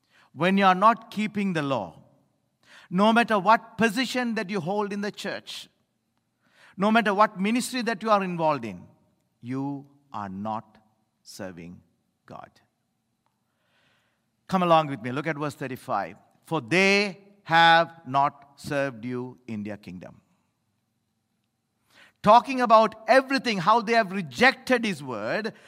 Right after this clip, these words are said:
how they have abandoned His worship for the gods of this world, and not serving the Lord.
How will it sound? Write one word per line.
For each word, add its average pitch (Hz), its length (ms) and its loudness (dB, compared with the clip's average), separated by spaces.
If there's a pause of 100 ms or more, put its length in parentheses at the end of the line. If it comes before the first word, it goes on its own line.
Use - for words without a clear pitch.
(140)
how 220 160 4
they 202 160 -2
have 202 220 2
abandoned 233 680 4
His 160 160 -6
worship 180 540 -2
for 156 80 -12
the 139 100 -8
gods 170 500 2
of 143 160 -14
this 131 160 -8
world, 120 540 -6 (1400)
and 120 180 -6
not - 460 -4
serving 98 720 -10 (520)
the 87 100 -18
Lord. 82 340 -20